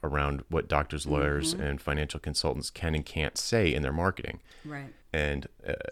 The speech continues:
Speaker 1: an agency or marketing firm that doesn't understand the nature of those industries could literally get someone's license yanked by saying, "We're, you know, I'm the best lawyer in Rhode Island." It's like, um, no, you're not.
Speaker 2: <laughs>
Speaker 1: You're, you know,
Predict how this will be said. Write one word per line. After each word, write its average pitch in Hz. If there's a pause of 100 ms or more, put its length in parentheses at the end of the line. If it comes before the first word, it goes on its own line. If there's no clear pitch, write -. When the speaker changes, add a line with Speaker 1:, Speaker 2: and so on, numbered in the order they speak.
Speaker 1:
an 82
agency 95
or 69
marketing 82
firm 76
that 71
doesn't 90
understand 78
the 71
nature 73
of 69 (300)
those 71
industries 95 (160)
could -
literally 95
get 76
someone's 78
license -
yanked - (260)
by 71
saying, 71
"We're, 101
you 78
know, 78
I'm 92
the 101
best 92
lawyer 80
in 71
Rhode 65
Island." 52 (100)
It's -
like, 73
um, 80
no, 80
you're 107
not. 82 (320)
Speaker 2:
<laughs> - (480)
Speaker 1:
You're, 85 (240)
you 80
know, 73